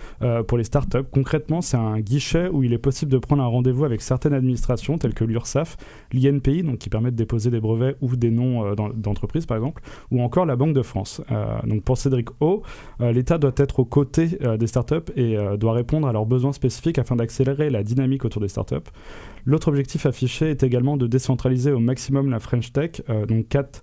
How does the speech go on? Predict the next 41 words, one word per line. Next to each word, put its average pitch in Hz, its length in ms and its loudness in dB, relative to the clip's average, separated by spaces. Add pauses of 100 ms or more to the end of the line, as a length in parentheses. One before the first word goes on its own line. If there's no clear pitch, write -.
(340)
euh, 107 240 0
Borlongan, 113 1400 0 (180)
qui, 127 220 0
euh, 110 100 0
dirige 139 240 2
la 147 80 2
mission 131 240 0
French 127 240 -2
Tech, - 180 -2
avait 110 200 2
évoqué 117 340 0
auprès 131 220 0
du 120 60 0
magazine 120 380 2
L'Usine 127 300 2
Digitale, 123 500 -2 (380)
euh, 113 180 0
son 127 200 2
souhait 165 180 2
de 135 100 2
généraliser 139 640 2
une 151 160 4
partie 151 280 0
du 156 100 2
programme 135 320 0
d'ac-, 117 260 -2
d'accompagnement 123 540 2
French 131 280 0
Tech 139 140 0
cent 117 200 -2
vingt, 127 120 0
donc 135 120 -4
qui - 120 -6
regroupe 113 260 -2
cent 117 220 -2
vingt 117 140 0
entreprises 120 420 -2
de 120 60 0
la 104 80 -2
French 104 240 -4
Tech. 156 160 -2